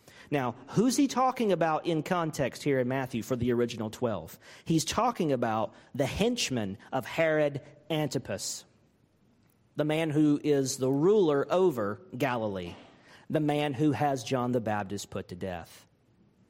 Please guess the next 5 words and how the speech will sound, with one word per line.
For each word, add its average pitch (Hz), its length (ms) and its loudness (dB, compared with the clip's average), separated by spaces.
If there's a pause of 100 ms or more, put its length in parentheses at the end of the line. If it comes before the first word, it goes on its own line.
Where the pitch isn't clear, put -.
(680)
John 131 260 0
is 113 100 -2
beheaded, 190 720 0 (460)
his 123 420 -2
followers 123 760 -2